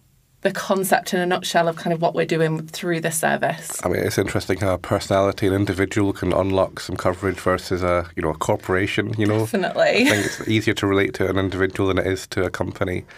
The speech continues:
Speaker 2: And some of the people we work with, they do seem to have this, you know, incredible instinct for what a headline and a hook is.
Speaker 1: Hundred percent.
Speaker 2: Um, so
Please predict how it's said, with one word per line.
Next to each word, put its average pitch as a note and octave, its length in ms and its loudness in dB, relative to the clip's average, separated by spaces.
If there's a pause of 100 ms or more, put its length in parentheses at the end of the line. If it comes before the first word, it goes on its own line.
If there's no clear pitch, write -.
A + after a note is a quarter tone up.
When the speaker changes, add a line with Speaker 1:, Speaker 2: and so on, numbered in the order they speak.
(280)
Speaker 2:
And - 160 2
some C3 160 4
of A#2 60 4
the G#2 60 2
people G2 240 -2
we G2 100 2
work G2 240 2
with, F2 100 -4
they - 80 2
do G2+ 140 0
seem F#2+ 240 -2
to F2 60 0
have E2+ 120 -2
this, - 240 -6 (140)
you G2+ 100 -4
know, F#2 100 0
incredible F#2+ 380 0
instinct F#2+ 600 0
for F#2+ 100 -4
what F#2 160 4
a - 40 2
headline F#2+ 380 2
and F2+ 140 2
a E2+ 40 2
hook - 340 -2
is. G2 400 -4 (420)
Speaker 1:
Hundred G3 140 -6
percent. F#2+ 280 2
Speaker 2:
Um, G2+ 240 -2 (460)
so D3 300 2